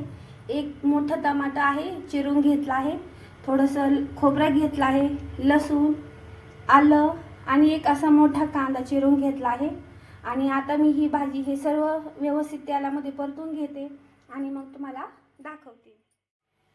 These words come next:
हा जो कांदा आहे ना, आपल्याला एकदम असा मस्त लालसर होईपर्यंत परतून घ्यायचा आहे.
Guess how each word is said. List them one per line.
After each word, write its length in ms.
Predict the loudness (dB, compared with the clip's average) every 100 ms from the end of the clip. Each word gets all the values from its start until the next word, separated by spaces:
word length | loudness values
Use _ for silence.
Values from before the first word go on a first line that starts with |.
| _ _ _ _ _ _ _ _ _ _ _ _ _ _ _ _ _ -20 -18
हा 60 | -12
जो 160 | -4
कांदा 400 | 0 2 2 6
आहे 280 | 4 4 0
ना, 140 | -4 -4
आपल्याला 320 | 0 0 0
एकदम 360 | -2 -2 0
असा 200 | 0 -2
मस्त 380 | -4 -4 -8 -4 0
लालसर 560 | 2 0 -2 -6 -4
होईपर्यंत 640 | -2 -4 -6 -8 -8 -8
परतून 380 | -12 -12 -14 -14 -14
घ्यायचा 360 | -16 -18 -18
आहे. 320 | -18 -18 -20